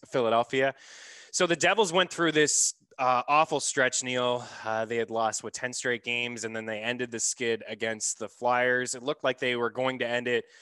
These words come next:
like, on game nine of the losing streak, and then they allowed two goals in the final twenty seconds and lost in a shootout to Philly, but then they beat them at their very next time out. So they have won now five of their past seven games. They lost to the Islanders the last time out, five one, but they have beaten some decent teams,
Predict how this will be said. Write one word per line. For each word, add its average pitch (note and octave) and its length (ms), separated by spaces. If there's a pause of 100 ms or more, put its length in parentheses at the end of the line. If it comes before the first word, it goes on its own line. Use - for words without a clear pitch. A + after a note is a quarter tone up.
(580)
like, B2 140
on A#2 160
game A#2+ 380
nine A#2+ 560
of G2+ 80
the G#2+ 80
losing A2 320
streak, A#2 400
and A2 100
then G#2+ 80
they G#2+ 220
allowed G#2 340
two A#2 160
goals G#2+ 300
in - 20
the G#2 60
final G2+ 240
twenty G#2+ 240
seconds - 380
and G#2 60
lost G2 260
in G2+ 40
a F#2+ 60
shootout G2+ 300
to G2 100
Philly, G2+ 260
but G2 160
then G#2 140
they G2+ 80
beat A2 240
them G#2 100
at F#2+ 80
their G2 80
very G2+ 240
next F#2+ 220
time G2+ 240
out. G2 160
So A2 120
they B2+ 200
have C3 180
won A2+ 400
now G#2 400 (460)
five A2+ 380
of A2+ 120
their G#2+ 140
past - 380
seven B2 240
games. B2 600
They A#2 140
lost A#2 360
to - 40
the A#2 140
Islanders G#2+ 400
the G2+ 60
last G#2 280
time G2+ 200
out, G2+ 200
five G2+ 320
one, G2+ 280
but G2 160
they G#2 100
have B2 200
beaten B2+ 220
some A#2 140
decent A#2+ 340
teams, B2 460